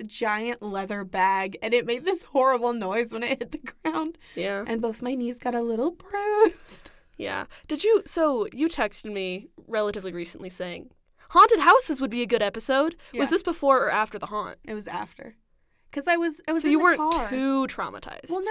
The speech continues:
Speaker 1: no, that's the thing. Afterwards, I'm fine. It's just
Speaker 2: <laughs>
Speaker 1: during, like, afterwards, I was like, "Why do we do this? That wasn't fun. I
Speaker 2: <laughs>
Speaker 1: didn't have fun." And
Speaker 2: Yeah.
Speaker 1: I, I went to a ton of haunted houses as a teenager 'cause that's, like, what you do.
Speaker 2: Yeah.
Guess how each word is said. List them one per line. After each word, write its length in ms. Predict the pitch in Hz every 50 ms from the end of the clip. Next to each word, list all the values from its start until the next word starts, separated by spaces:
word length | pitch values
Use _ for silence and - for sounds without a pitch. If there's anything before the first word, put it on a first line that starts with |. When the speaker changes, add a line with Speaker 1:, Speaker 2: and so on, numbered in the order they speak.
| 466 403
Speaker 1:
no, 80 | 254
that's 240 | 226 254 - - -
the 60 | 320
thing. 260 | - - 403 370 -
Afterwards, 560 | - 233 247 294 302 - 370 330 320 277 220 240
I'm 160 | 220 214 226
fine. 460 | 220 - 269 285 330 311 220 190 190
It's 340 | 247 233 240 - - - -
just 240 | 285 285 262 233 196
Speaker 2:
<laughs> 60 | -
Speaker 1:
during, 600 | - 240 247 262 277 285 269 247 226 226 226 220 - _ _ - - - _ _ -
like, 180 | - 254 285 294
afterwards, 600 | - 285 302 302 - 349 320 302 294 269 233 247
I 80 | 254
was 100 | 247 240
like, 140 | 262 240 240
"Why 240 | - 190 214 226 247
do 80 | 277 254
we 80 | 254
do 140 | 233 262 285
this? 360 | 277 226 180 - - - - _ _ _ _ _ _ - -
That 260 | 214 254 277 277 220
wasn't 460 | 208 202 233 262 247 269 262 247 -
fun. 420 | - - - 247 277 247 214 208 - - _ -
I 80 | 233 269
Speaker 2:
<laughs> 160 | 233 202 -
Speaker 1:
didn't 300 | 254 269 285 277 269 -
have 340 | 214 - 254 254 254 240 240 - -
fun." 340 | 240 247 294 277 - - - - - _ _ - - - _ _ - -
And 120 | - 247 285
Speaker 2:
Yeah. 160 | 302 302 - - - - -
Speaker 1:
I, 60 | 254
I 120 | 269 240 226
went 280 | 202 214 277 339 349 -
to 100 | - 302
a 60 | 262
ton 200 | - - - 330
of 120 | 349 330 269
haunted 300 | 277 262 254 247 269 240
houses 380 | 233 226 254 277 294 269 220 208
as 160 | 214 196 196
a 60 | 190
teenager 560 | - - 277 311 330 254 214 - - - - - - _ - - - - -
'cause 80 | - -
that's, 160 | 240 226 233
like, 160 | 226 220 -
what 160 | 208 196 -
you 120 | 202 196 180
do. 500 | 170 170 175 170 165 190 220 277 311 - - -
Speaker 2:
Yeah. 320 | 233 226 214 196 143 -